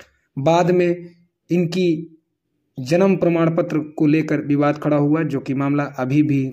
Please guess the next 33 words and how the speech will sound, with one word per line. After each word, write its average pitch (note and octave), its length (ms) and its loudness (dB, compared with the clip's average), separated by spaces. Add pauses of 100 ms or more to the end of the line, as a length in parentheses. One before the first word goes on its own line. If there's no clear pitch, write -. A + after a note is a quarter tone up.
कोर्ट D3 220 -2
में C3+ 380 -6 (340)
विचाराधीन C#3 600 0
है E3 340 0 (180)
और C#3+ 300 -2
इनकी D#3 340 2
विधायकी C#3 500 0
पर D3 200 -2
भी C#3 520 0 (920)
सदस्यता C#3+ 320 0
खत्म D3+ 280 0
कर D3+ 140 0
दी D3+ 160 4
गई D3+ 180 4
थी, E3 140 2
जो C#3 160 0
कि C3+ 400 -4 (380)
मामला C3+ 320 0
अभी B2+ 400 0
स्टे D#3+ 260 0
है। E3+ 280 2 (320)
और D#3 440 0
इसी G3 300 2
को F#3 160 0
मुद्दा D#3+ 300 2
बनाते C#3+ 360 2
हुए D#3+ 260 4 (500)
कांग्रेस D3+ 440 0
व C3 120 -2
भाजपा B2+ 380 -4
के D3 120 -4
उम्मीदवार C3 520 -2
ने E3 280 -2